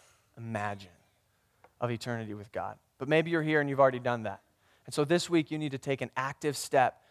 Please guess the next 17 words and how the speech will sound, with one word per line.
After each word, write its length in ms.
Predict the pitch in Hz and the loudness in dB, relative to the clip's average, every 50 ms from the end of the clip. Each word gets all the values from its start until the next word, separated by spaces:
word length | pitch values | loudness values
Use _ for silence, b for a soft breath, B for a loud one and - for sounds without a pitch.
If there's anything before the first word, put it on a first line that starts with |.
| b b | b b
toward 240 | - - 131 120 107 - _ _ _ _ - | -6 -4 -4 -4 -4 -6 _ _ _ _ 2
reminding 600 | 135 127 127 131 139 143 156 175 180 180 180 180 | 2 2 4 4 2 4 4 2 2 0 0 0
yourself, 420 | 170 - - 156 147 147 - - | -2 0 4 4 4 4 4 0
telling 400 | - - 180 175 180 180 180 175 | -2 2 4 4 4 2 0 -2
yourself, 380 | 170 156 143 - 143 139 131 - | -4 -4 0 2 2 2 2 0
informing 580 | 139 127 - - 160 156 156 156 156 156 151 | -6 -10 -6 -2 0 2 2 2 2 0 -4
yourself 360 | 147 143 135 - 143 135 - | -4 -6 -4 -2 -2 -2 -2
of 100 | 139 123 | -4 -6
truth, 320 | - - - 117 113 113 - _ _ _ _ _ _ _ _ _ _ _ _ _ _ _ _ _ _ _ _ _ _ _ _ _ _ _ _ _ _ b b b b b b - | -6 -8 -14 -14 -14 -16 -18 _ _ _ _ _ _ _ _ _ _ _ _ _ _ _ _ _ _ _ _ _ _ _ _ _ _ _ _ _ _ b b b b b b -6
and 160 | 135 135 131 | -4 2 6
then 280 | 147 139 135 131 127 - | 6 6 6 4 0 -6
choosing 400 | - - 151 143 131 131 123 117 | -6 -4 -2 -2 -2 -4 -8 -8
to 160 | - 135 131 | -6 -4 -4
invest 520 | 120 120 117 131 123 120 120 - - - - _ _ _ - | -4 -2 2 4 4 4 4 0 -6 -16 -18 _ _ _ -6
your 140 | 135 117 104 | -4 -4 -4
whole 480 | - - 160 151 151 151 147 147 - - | -2 4 6 8 8 8 8 6 4 2
energy 520 | 143 135 131 127 120 113 113 110 107 101 | 0 -2 0 -2 -4 -6 -10 -12 -14 -14